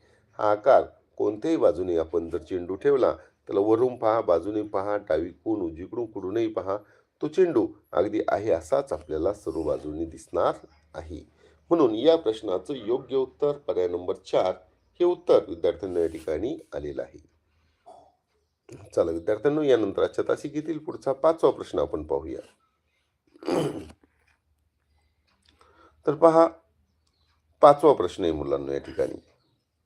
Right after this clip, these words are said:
पुढीलपैकी कोणती घडण इष्टिका चितीची नाही? पहा विद्यार्थ्यांनो, या ठिकाणी ह्या ज्या घडणी असतात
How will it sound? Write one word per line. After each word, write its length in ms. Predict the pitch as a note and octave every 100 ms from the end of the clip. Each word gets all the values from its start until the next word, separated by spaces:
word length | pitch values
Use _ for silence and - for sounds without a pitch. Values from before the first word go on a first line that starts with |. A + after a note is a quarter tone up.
| _ B2+ A#2+ C#3+ C3+ C3+ D3 _ _ - - - -
पुढीलपैकी 800 | - C#3+ F3+ F#3 C#3+ B2 A#2+ C#3
कोणती 420 | - A2+ A#2+ D#3
घडण 360 | C#3+ D3 G#2 D#2 - _ _ _ - - _ _ _ _ - - -
इष्टिका 560 | G#2+ - A#2+ A2+ C#3+
चितीची 640 | C#3 - F2 E2 E2 G2+ A2
नाही? 520 | D#2+ D2 F#2 E2+ - - - - _ _ _ _ - - - -
पहा 160 | D#2+ E2
विद्यार्थ्यांनो, 580 | D#2+ G2 G2+ A#2 E2 - _ _ _ _ _ _ _ _ _ -
या 100 | C3
ठिकाणी 520 | C3 F3 E3+ A2+ -
ह्या 200 | - G2+
ज्या 140 | G#2 A2
घडणी 360 | G2 G#2 D3
असतात 380 | D3 C3 - D#2+